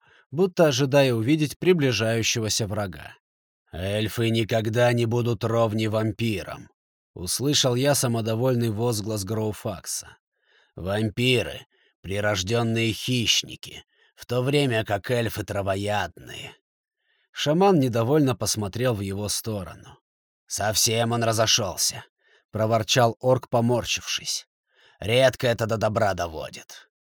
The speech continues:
«Среди ваших ведь тоже вроде присутствуют эльфы?» спросил я у деда Вовы.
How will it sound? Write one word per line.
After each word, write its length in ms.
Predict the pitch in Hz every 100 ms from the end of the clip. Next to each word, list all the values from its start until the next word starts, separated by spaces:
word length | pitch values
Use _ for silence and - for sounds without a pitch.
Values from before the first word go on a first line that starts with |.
| _
«Среди 440 | - - 98 110 151
ваших 380 | 170 165 135 139
ведь 200 | 147 -
тоже 280 | 196 170
вроде 300 | 151 147 127
присутствуют 720 | 113 117 - 123 - 104 101
эльфы?» 400 | 107 92 - - - _ _ _
спросил 520 | - - 113 - 120
я 240 | 110 120 117
у 80 |
деда 260 | 107 104 107
Вовы. 380 | 95 80 78